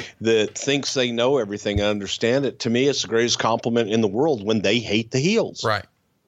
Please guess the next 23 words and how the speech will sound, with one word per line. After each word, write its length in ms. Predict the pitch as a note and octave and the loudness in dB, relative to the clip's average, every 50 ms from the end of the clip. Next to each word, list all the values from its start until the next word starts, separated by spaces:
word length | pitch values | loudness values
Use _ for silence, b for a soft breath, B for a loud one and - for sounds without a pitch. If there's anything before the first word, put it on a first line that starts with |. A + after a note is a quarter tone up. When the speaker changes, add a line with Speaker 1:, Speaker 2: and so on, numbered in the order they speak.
| _ _ _ _ _ _ _ | _ _ _ _ _ _ _
Speaker 1:
Yeah. 200 | - A#2 C3 C#3+ | -2 0 2 2
I, 140 | D#3 E3+ D3 | 2 0 0
okay. 360 | B2+ C#3 C3 - E3 G3 A#3 | -2 -6 -4 -2 0 0 0
I 80 | G#3+ G3 | -2 -2
got 300 | F#3 A3 A#3 - - - | -2 -2 -2 -2 -4 -2
you, 40 | B2 | 0
man. 200 | B2 C#3 D#3+ - | 0 0 0 0
Thank 260 | - D#3 E3+ D#3 - | -2 -4 -4 -2 -4
you 60 | E3+ | -2
very 200 | E3 F3 F3 F3 | 0 0 0 2
much. 360 | F3 E3+ D3+ A2 - - - | 2 2 2 2 0 -2 -2
That, 220 | C3 C3+ D3+ C#3+ - A#2+ A#2 A2+ | 0 0 0 0 -2 -10 -2 0
that 380 | C#3+ D3+ E3+ F3+ F#3 F#3 - - B B B B B B B B B B B B B _ _ _ _ _ _ _ _ _ | 2 2 4 2 2 0 -2 -6 B B B B B B B B B B B B B _ _ _ _ _ _ _ _ _
as 300 | C#3 D3+ E3 E3+ D#3 B2 - F#2+ | -2 0 0 -2 -2 -6 -6 -4
a 240 | C#3 C#3+ D3 D3+ | -2 -2 -2 -2
heel, 720 | D#3 - - - - - G#3 A#3+ G#3 C#3 G#2+ F#2+ F#2+ G#2 - _ | -6 -8 -14 -20 -10 -4 -4 -2 -2 -2 -4 -6 -8 -10 -8 _
I 80 | F3+ A#3 | -2 -2
don't 220 | B3+ A#3 F3 - | 0 0 -2 -4
want 420 | F2+ F2 F2 E2+ G2+ B2 D3 D#3 - _ | -8 -12 -8 -4 -2 -2 -2 -4 -6 _
you 200 | A2+ A#2 A#2 G#2+ | -4 -2 -2 0
to 100 | G2 G2 | 0 0
like 420 | F#2 F#2+ F#2 F#2+ F#2+ F2+ - - F2 | 0 2 2 0 0 -2 -4 -6 -6
me. 320 | F2 D#2+ C#2 B1+ - - | -4 -4 -6 -8 -14 -20